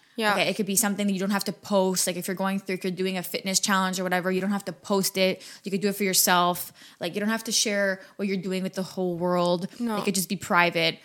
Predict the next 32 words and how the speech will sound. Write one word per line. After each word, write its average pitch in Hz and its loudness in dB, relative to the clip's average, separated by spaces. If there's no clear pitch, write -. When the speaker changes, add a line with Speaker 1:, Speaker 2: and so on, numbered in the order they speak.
Speaker 2:
Um, 156 -2
so - -6
yeah, 196 4
s-, - -6
for 202 -6
step 220 2
one 196 4
is 180 -2
really 185 0
recentering 190 0
yourself, 208 2
getting 190 0
rid 202 0
of 196 -2
negativity, 180 -2
and 170 2
developing 190 2
that 196 4
tunnel 185 -2
vision 185 2
where 202 2
you're 175 0
literally 185 2
only 180 0
thinking 185 -4
for 185 -4
yourself, 180 2
because 190 -2
you 175 -4
cannot 185 -2
get 226 0
ahead 180 2